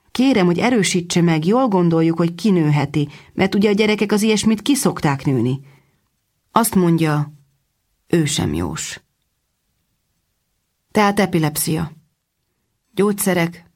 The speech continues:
vizsgálatok, kontrollok, újabb gyógyszerek, kedves asszisztensek és orvosok, simogató kezek.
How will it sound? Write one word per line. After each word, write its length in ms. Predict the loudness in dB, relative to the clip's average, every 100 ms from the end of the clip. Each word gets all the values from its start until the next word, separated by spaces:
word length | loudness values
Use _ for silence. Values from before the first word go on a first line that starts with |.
| _
vizsgálatok, 840 | -2 0 0 0 -2 -6 -8 -10 -4
kontrollok, 760 | 0 0 2 0 2 -2 0
újabb 320 | 0 2 0 0
gyógyszerek, 600 | -2 0 0 0 -2 -6 -20 -20 -20 -20 _
kedves 380 | 0 2 0 0
asszisztensek 720 | 0 0 0 2 2 0 -4
és 200 | -4 0
orvosok, 600 | 0 2 0 0 -4 -2
simogató 680 | -2 2 0 0 -2 -4 -2
kezek. 480 | -4 -4 -6 -10